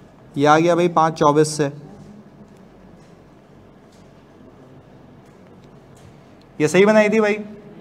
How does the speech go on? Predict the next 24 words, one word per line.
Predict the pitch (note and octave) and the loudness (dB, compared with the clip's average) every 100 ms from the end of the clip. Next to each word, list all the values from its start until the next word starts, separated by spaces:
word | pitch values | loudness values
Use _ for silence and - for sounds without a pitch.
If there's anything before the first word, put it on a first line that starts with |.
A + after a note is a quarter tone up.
| - - - - - - - | -20 -20 -20 -20 -20 -20 -6
चलें | D#3 E3 | -4 -2
जी, | D#3 D#3 - - - - | -2 -4 -6 -12 -14 0
फिर | G3+ | 6
आपने | A3+ A3+ A3+ | 8 6 4
कहा | A3+ G#3+ G#3+ | 4 6 6
कि | A#3 | 4
भाई | G3 G#3 A#3 G#3+ | 4 2 0 4
अब | G3+ A3+ | 4 4
मुझे | G#3+ F3 G#3 G#3+ - | 0 2 0 0 4
all | G3 A#3 | 4 4
together | A#3 G#3+ G3 G#3+ G#3 | 2 2 2 0 0
पहुंचना | F3+ F3 F3+ A3 | 2 2 2 2
है | G3+ G3 G#3+ G#3+ - - - | 2 2 0 -2 -10 -20 -2
तीस | G#3 A3 F#3 | 2 2 0
जून | E3 G3 A3+ F#3+ | -2 0 0 0
दो | F3 | 2
हज़ार | F#3+ F#3 F#3+ A3 | 2 6 4 4
उन्नीस | G3+ F#3 F#3+ F#3 | 0 0 0 -2
पे, | E3+ | -4
जो | D#3 | 2
आपका | F3+ F3+ G3 | 2 4 2
year | F3+ F#3 | 6 6
end | E3 C#3 | 4 0
है। | G#2+ | -6